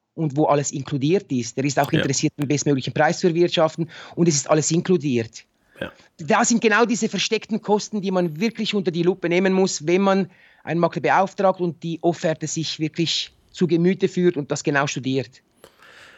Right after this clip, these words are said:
Speaker 2: Herr Rizzo, zum Abschluss noch eine Frage. Wir nehmen den Podcast Ende Januar zweitausendeinundzwanzig auf. Ähm, zweite Corona-Welle rollt über Europa. Ähm, wie ist das aktuell? Wie, ja, können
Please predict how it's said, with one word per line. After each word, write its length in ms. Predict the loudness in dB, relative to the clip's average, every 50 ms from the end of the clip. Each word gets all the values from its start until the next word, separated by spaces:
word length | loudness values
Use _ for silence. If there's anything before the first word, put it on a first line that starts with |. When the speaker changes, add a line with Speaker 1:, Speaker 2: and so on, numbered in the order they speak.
| -20 -20 -20 _
Speaker 2:
Herr 140 | _ 2 2
Rizzo, 200 | 2 2 0 -2
zum 160 | 0 0 -2
Abschluss 340 | -2 -2 0 -2 -2 0 0
noch 140 | -2 -2 0
eine 180 | 0 0 0
Frage. 440 | 0 0 0 0 0 2 0 2 2
Wir 80 | 2 2
nehmen 200 | 2 2 2 2
den 140 | 0 0
Podcast 480 | 0 -4 -6 -4 -4 -4 -2 -2 -4 -4
Ende 240 | -2 -2 0 0 2
Januar 440 | 0 0 0 0 0 0 0 0 -2
zweitausendeinundzwanzig 1300 | -2 -4 -4 -4 -2 -2 -2 -2 -2 -2 -4 -2 -2 -2 -2 -2 -4 -4 -4 -4 -4 -2 -4 -4 -4 -4
auf. 440 | -2 -2 -2 -2 -2 -6 -14 -10 -4
Ähm, 260 | -2 0 0 0 0
zweite 440 | 0 0 0 0 0 2 2 0 0
Corona-Welle 960 | 2 0 -2 0 0 2 0 2 2 2 0 0 2 0 0 2 2 2 0
rollt 400 | 0 0 -2 -2 -2 -2 -6 -6
über 400 | -6 -4 0 0 0 0 0 0
Europa. 720 | -2 -2 -2 -2 -2 -2 -2 0 0 2 2 2 2 0 -6 -16 -18 -18 -18 -20 -20 -20 -20 -18 _
Ähm, 520 | 0 2 2 4 4 4 2 2 0 0 -4 -6
wie 320 | -10 -6 -4 -2 -2 0 0
ist 200 | -2 -2 -2 -2
das 140 | -2 -2
aktuell? 760 | -4 -6 -6 -2 -2 -2 0 0 0 0 0 0 -2 -4 -6 -6
Wie, 360 | -6 -4 -2 -2 -2 -2 -6 -12 -16 -14 -12 -6
ja, 240 | -2 0 2 2 0
können 600 | -2 -4 0 0 2 2 2 2 0 0 -2 -4